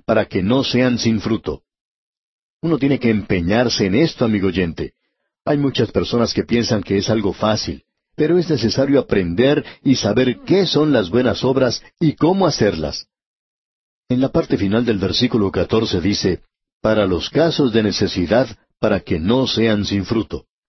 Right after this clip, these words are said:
Y luego finaliza diciendo en el versículo quince, "Todos los que están conmigo te saludan. Saludan a los que nos aman en la fe. La gracia sea con todos vosotros. Amén".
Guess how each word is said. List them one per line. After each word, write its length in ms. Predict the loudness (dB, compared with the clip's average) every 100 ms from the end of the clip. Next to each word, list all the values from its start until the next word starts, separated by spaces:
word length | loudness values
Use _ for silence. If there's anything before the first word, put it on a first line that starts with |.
| _ _ _ _ _ _
Y 80 | 0
luego 240 | 2 2
finaliza 480 | 2 2 2 0 0
diciendo 460 | 0 0 0 0 0
en 60 |
el 100 | 0
versículo 560 | -2 -4 -4 -4 -4 -2
quince, 460 | 0 0 0 -2 -4 _ _ _ _ 0
"Todos 360 | 2 2 0
los 140 | 0 0
que 100 | -2
están 320 | 0 -2 -2
conmigo 500 | -2 2 2 2 0
te 140 | 0
saludan. 520 | 0 0 0 -2 -6 -14 _ _ _ _ _
Saludan 480 | -2 2 4 4 2
a 60 |
los 200 | 2 0
que 120 | 0 -2
nos 180 | 0
aman 300 | 0 2 2
en 140 | 2 0
la 100 | -2
fe. 320 | -2 -4 -6 _ _ _ _ _
La 200 | -4 -2
gracia 560 | 0 2 2 2 2 2
sea 380 | 0 2 2 0
con 360 | -2 -4 -4 -2
todos 340 | 0 2 0
vosotros. 760 | 0 0 0 -2 -6 -10 -12 _ _ _ _ -4
Amén". 440 | -2 -2 -4 -8